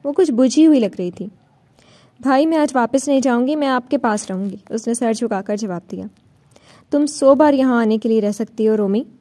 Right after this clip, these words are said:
ये तुम्हारा भी घर है, मुझे कोई मसला नहीं है, लेकिन जब भी आओ खुशी खुशी अपने शौहर के साथ आओ। अब मुझे बताओ क्या मसला है?" आशिर ने नरमी से कहते हुए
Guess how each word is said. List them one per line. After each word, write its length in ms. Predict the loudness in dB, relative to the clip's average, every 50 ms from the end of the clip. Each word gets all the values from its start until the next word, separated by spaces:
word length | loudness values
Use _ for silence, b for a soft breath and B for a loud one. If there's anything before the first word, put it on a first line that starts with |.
| _ -6 -6
ये 60 | -4
तुम्हारा 460 | -2 -2 -2 -2 0 0 0 0 0
भी 100 | 0 0
घर 240 | 0 -2 -2 -2 -2
है, 60 | -2
मुझे 240 | -2 -2 -2 -2 0
कोई 180 | 0 2 0 2
मसला 340 | 0 -2 -2 -2 -4 -4
नहीं 180 | -4 -4 -6 -10
है, 80 | -12 -14 _ _ _ _ B B B B B B B
लेकिन 280 | 0 0 2 2 0 2
जब 240 | 2 0 0 2 2
भी 160 | 2 2 2
आओ 200 | 2 2 0 0
खुशी 320 | 0 0 0 0 0 -2
खुशी 300 | 0 0 -2 0 0 0
अपने 260 | 0 0 0 0 0
शौहर 320 | 0 0 0 0 0 0 -2
के 100 | -2 -4
साथ 280 | -4 -4 -8 -8 -8
आओ। 100 | -12 -14 -14 -18 _ _ _ _ -8
अब 140 | -6 -4 -2
मुझे 200 | -2 0 0 0
बताओ 300 | -2 -2 0 0 -2 -2
क्या 200 | 0 -2 0 0
मसला 280 | 0 -2 -2 -2 -4 -4
है?" 140 | -4 -6 -8 -14 _ _ _ _ _ _ _ _ -6
आशिर 300 | -6 -6 -4 -2 -2 0
ने 120 | 0 0
नरमी 300 | 0 -2 -2 -2 -2 -2
से 160 | -2 -2 -2
कहते 300 | -2 -4 -4 -6 -4 -4
हुए 200 | -4 -4 -4 -6